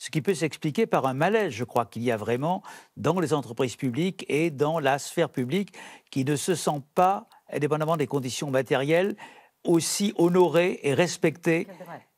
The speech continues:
Speaker 1: qu'elle ne l'a été dans, dans le, dans le monde, euh, tel qu'il est, euh, tel qu'il est aujourd'hui. Et on voit très bien à, à, à, à voir ce reportage que,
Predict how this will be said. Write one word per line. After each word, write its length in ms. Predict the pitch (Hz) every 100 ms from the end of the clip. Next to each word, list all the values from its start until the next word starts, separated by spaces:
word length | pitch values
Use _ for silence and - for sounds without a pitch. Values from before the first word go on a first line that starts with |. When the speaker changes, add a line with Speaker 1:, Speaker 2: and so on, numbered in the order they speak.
| _
Speaker 1:
qu'elle 180 | - 151
ne 100 | 147
l'a 140 | 143 143
été 340 | 127 - 104
dans, 220 | 104 110
dans 180 | 110 113
le, 140 | 117
dans 220 | 120 123 123
le 120 | 120
monde, 420 | 139 165 180 151 143 - - -
euh, 320 | 120 120 127
tel 280 | - 147 131
qu'il 260 | - 139
est, 320 | 147 165 156 135
euh, 400 | 127 123 117 113
tel 300 | - 127 110
qu'il 180 | 139
est 80 | 147
aujourd'hui. 540 | 147 127 123 120 117 - - - -
Et 100 | 117
on 160 | 131
voit 160 | 139 151
très 180 | - 147
bien 300 | 147 151 143
à, 340 | 120 107 107
à, 40 | 104 - - -
à, 500 | 104 - 110 - 117
à 40 |
voir 220 | 117 143
ce 140 | - 113
reportage 640 | 117 160 - 233 196 -
que, 320 | - 131 117